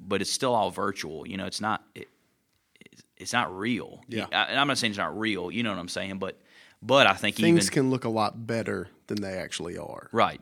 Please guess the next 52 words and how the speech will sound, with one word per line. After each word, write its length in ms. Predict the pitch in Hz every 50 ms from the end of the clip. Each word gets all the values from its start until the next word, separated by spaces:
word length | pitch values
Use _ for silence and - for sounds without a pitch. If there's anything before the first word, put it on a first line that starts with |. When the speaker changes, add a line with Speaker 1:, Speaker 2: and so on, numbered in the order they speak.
| - _
Speaker 2:
Yeah. 120 | - - - -
Speaker 1:
Y-, 160 | - 80 98 -
yeah. 260 | 101 110 117 101 76
So 160 | - - - 98
that 200 | 98 117 127 -
can 100 | 110 104
happen. 320 | 104 104 101 - 98 95 -
Or, 440 | - 117 127 117 101 95 92 92 - - - - - - - - - - _ _ _ _ -
um, 400 | - 95 92 92 92 90 85 85 - _ _ _ _ _ - -
even 220 | - 127 143 131 117
just 160 | 107 104 - -
think 140 | 117 107 98
of, 80 | 92
like, 160 | 98 98 95
the 80 | - 92
whole 160 | 90 104 98
idea, 480 | 98 92 92 92 92 95 95 95 95 90 -
and, 180 | 104 101 - -
and 220 | 98 98 95 -
again, 440 | - 95 95 101 101 95 90 92 90 85
this 200 | 92 92 87 87
is 140 | 90 80
not 200 | 82 87 90 92
wrong, 360 | 95 92 87 87 87 92 92 92 - - - _
um, 100 | - 92
Speaker 2:
Yeah. 100 | 92 92
Speaker 1:
but 200 | - - 92 87
think 140 | 85 113 113
of 20 | 101
the 60 | 92
whole 100 | 92 101
idea 160 | 101 98 98
of, 60 | 98 92
like, 140 | 104 -
a 20 | 92
selfie, 560 | - - - 113 135 139 - - - 92 - -
you 120 | - 101 98
know, 160 | 90 92 101
like, 240 | 92 87 82 - -
a 80 | 80
lot 200 | 85 85 90 92
of 80 | 95 -
social, 240 | - 95 - - -
like, 160 | 95 92 87
you 80 | 92 90
take 220 | - 92 87 87 -
selfies 480 | - - 123 123 - - 67 82 87 87
or 200 | 85 82 80 90
whatever, 420 | 92 92 90 95 101 107 101 92
and 80 | 90 87
it's 140 | 87 -
like, 280 | 92 87 87 - -